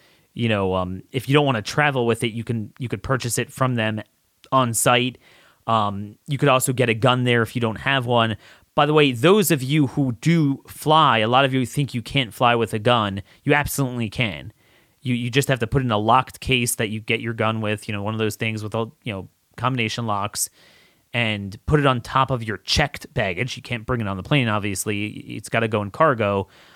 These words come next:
Um, you, you can't do, uh, quick ticketing.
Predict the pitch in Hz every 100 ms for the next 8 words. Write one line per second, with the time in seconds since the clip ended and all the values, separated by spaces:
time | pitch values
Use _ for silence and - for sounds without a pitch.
0 | _ _ - 117 107 107 107 127 120 107
1 | 104 - 117 - 156 131 - 135 117 107
2 | 98 95 _ _ _ - 180 - - 156
3 | 110 80 -